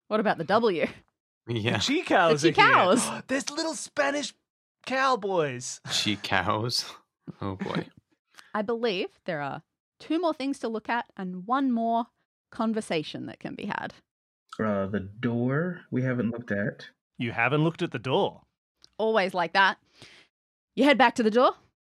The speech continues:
Speaker 1: Again,
Speaker 4: Mm-hmm.
Speaker 1: trying to open it, the vacuum of the pocket dimension keeps it firmly shut. You look closely for any secrets, and towards the bottom, you spot a bit of graffiti.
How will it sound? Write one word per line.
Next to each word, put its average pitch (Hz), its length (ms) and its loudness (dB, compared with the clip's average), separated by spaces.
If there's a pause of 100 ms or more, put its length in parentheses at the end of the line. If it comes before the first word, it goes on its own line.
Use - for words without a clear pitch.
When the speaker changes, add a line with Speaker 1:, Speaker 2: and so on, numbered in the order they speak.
(260)
Speaker 1:
Again, 208 360 2
Speaker 4:
Mm-hmm. 226 80 0
Speaker 1:
trying 220 220 4
to 202 100 2
open 208 260 4
it, 208 160 2
the 190 80 2
vacuum 196 480 2
of 170 120 0
the 180 80 0
pocket 196 280 2
dimension 185 380 -2
keeps - 240 -4
it 170 100 -6
firmly 220 320 2
shut. 269 320 2 (500)
You 277 380 4
look 269 180 0
closely 285 320 2
for 294 140 2
any 277 140 2
secrets, 311 340 -2
and 302 160 0
towards 311 460 -2
the 494 140 2
bottom, 254 440 2
you 302 220 0
spot - 560 0
a 190 160 -4
bit 165 280 -6
of 185 240 -6
graffiti. 165 800 -10